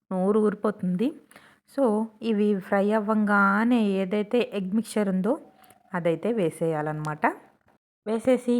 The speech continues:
ఇంకా లో మీ-, లోలో కుక్ చేయాలి. స్టవ్ అయితే హై చేయకూడదు అస్సలు, ఆమ్లెట్ మాడిపోతుంది. ఆమ్లెట్ మాడిందా ఇంకా ఈ రెసిపీ అంతా కూడా ఫ్లాప్ అయిపోయిద్దన్నమాట.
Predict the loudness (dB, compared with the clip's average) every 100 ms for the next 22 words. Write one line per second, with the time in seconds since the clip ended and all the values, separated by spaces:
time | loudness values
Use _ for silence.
0 | 0 -2 0 0 2 2 2 4 2 4
1 | 2 2 2 2 2 -2 -8 -6 0 2
2 | 2 -2 -6 _ _ _ _ _ _ _
3 | _ 2 2 4 2 2 0 2 2 2
4 | 2 4 2 0 -4 -4 -2 0 0 0
5 | 2 2 0 -2 -2 -4 -4 -4 -2 -2
6 | -2 -2 -2 -2 -2 -2 -2 -2 -2 -2
7 | 0 0 -2 -4 -6 -10 _ _ _ _
8 | -4 -2 0 0 2 0 0 -2 0 -2
9 | -4 -2 0 0 0 0 -2 -2 -2 -2
10 | -2 -6 -16 _ _ _ _ 2 4 4
11 | 2 0 -2 -2 -6 -4 -4